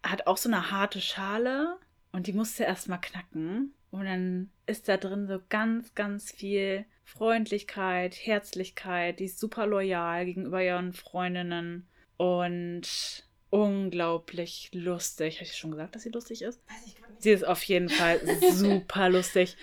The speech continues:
Speaker 2: Ich muss
Speaker 1: So,
Speaker 2: diese Bücher lesen.
Speaker 1: du lernst die
Speaker 2: <laughs>
Speaker 1: halt ei-, einfach, wie du sie schon kennenlernst. In Band eins,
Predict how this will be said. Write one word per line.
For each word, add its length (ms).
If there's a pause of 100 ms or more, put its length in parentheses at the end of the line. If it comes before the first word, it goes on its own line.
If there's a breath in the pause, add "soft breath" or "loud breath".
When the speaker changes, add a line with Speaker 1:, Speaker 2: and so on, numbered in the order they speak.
Speaker 2:
Ich 140
muss 80
Speaker 1:
So, 100
Speaker 2:
diese 140
Bücher 300
lesen. 240
Speaker 1:
du 180
lernst 540
die 160
Speaker 2:
<laughs> 20
Speaker 1:
halt 320
ei-, 240
einfach, 400
wie 140
du 120
sie 200
schon 240
kennenlernst. 720
In 160
Band 260
eins, 500